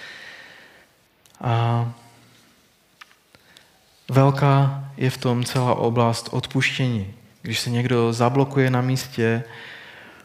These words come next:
a řekne, "Já ji nikdy nezapomenu, c-, to, co udělala. Nikdy mu nezapomenu, co udělal. Nikdy." Ale jednoho dne se probudíš a vidíš, že, že nenávist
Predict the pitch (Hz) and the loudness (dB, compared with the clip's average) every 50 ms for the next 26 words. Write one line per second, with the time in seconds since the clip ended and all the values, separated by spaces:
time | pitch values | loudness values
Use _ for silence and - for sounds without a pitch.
0 | - _ - - 117 113 113 - - 120 120 120 120 117 113 - - - - 120 | -20 _ -6 -4 -4 -2 -4 -4 -2 -2 0 0 0 -2 -2 -6 -10 -10 -6 -6
1 | 120 127 120 123 127 127 135 135 127 127 127 127 127 120 120 127 - - 127 123 | -4 -4 -4 -4 -2 0 0 0 2 0 0 0 0 0 -2 -4 -4 -4 -4 -4
2 | 120 120 120 113 104 104 113 113 - _ _ _ _ _ - - - - _ _ | -2 -2 -2 -2 -4 -4 -6 -8 -12 _ _ _ _ _ -20 -20 -20 -20 _ _
3 | - - - - - - - - - 120 110 113 113 120 120 123 120 113 113 107 | -14 -14 -14 -10 -8 -6 -6 -4 -4 -4 -4 0 2 2 2 4 2 2 0 0
4 | 98 95 110 - - - - - _ _ _ _ _ _ _ _ _ _ _ _ | -2 -4 -10 -14 -20 -20 -20 -20 _ _ _ _ _ _ _ _ _ _ _ _
5 | _ _ - - - 127 120 123 123 135 135 135 131 123 123 117 117 113 120 123 | _ _ -20 -14 -8 -4 -2 0 0 2 2 2 2 2 2 2 2 0 0 -2
6 | - 135 127 123 117 113 110 - - 113 107 113 117 120 117 113 110 104 113 - | 0 0 0 0 0 0 -2 -2 -2 -2 0 2 2 2 2 2 0 -4 -6 -10
7 | - - - - _ - 143 156 165 151 - 123 98 - - - - - _ - | -16 -20 -20 -20 _ -6 -2 0 0 0 0 -2 -4 -6 -12 -18 -20 -20 _ -20
8 | _ _ _ - - - - - - - - - - - - - - _ - - | _ _ _ -20 -20 -20 -20 -20 -20 -20 -20 -20 -20 -20 -20 -20 -20 _ -20 -20
9 | _ _ _ _ _ _ _ _ _ _ _ _ _ _ _ _ _ _ _ _ | _ _ _ _ _ _ _ _ _ _ _ _ _ _ _ _ _ _ _ _
10 | _ _ - 123 123 123 127 127 139 139 139 135 135 135 135 - 147 - - 147 | _ _ 0 2 4 4 4 4 6 6 6 6 4 2 2 0 -2 -2 0 0
11 | 139 135 147 151 135 131 123 135 127 120 131 127 135 131 123 127 127 123 - 127 | 2 2 0 0 0 0 2 0 0 0 0 0 0 0 0 -2 -4 -4 -4 -4
12 | 123 127 127 123 123 131 131 135 135 135 135 123 123 113 110 - - - - | -4 -4 -4 -2 -4 -4 -2 -2 -2 -2 0 0 -2 -4 -4 -8 -12 -18 -20